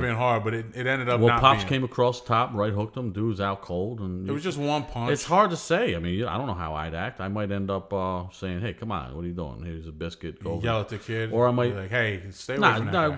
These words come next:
Speaker 1: definitely wouldn't yell at the kid.
Speaker 2: <laughs>
Speaker 1: I might hit the guy. I thought it depends what kind of mood.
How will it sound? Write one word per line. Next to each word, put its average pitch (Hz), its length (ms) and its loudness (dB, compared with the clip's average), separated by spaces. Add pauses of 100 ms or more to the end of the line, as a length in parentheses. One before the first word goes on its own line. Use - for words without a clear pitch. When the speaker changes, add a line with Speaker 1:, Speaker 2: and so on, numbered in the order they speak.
Speaker 1:
definitely 131 300 2
wouldn't 110 180 0
yell 104 120 2
at 92 60 -2
the 92 60 -10
kid. 98 180 -2 (340)
Speaker 2:
<laughs> - 240 -20
Speaker 1:
I 87 120 -8
might 101 320 -2 (420)
hit 113 220 -4
the 113 80 -4
guy. 113 240 -4
I 160 60 0
thought 190 200 -4
it 175 80 -2
depends 175 260 -2
what 127 120 -4
kind 120 160 0
of 95 80 0
mood. 92 220 -2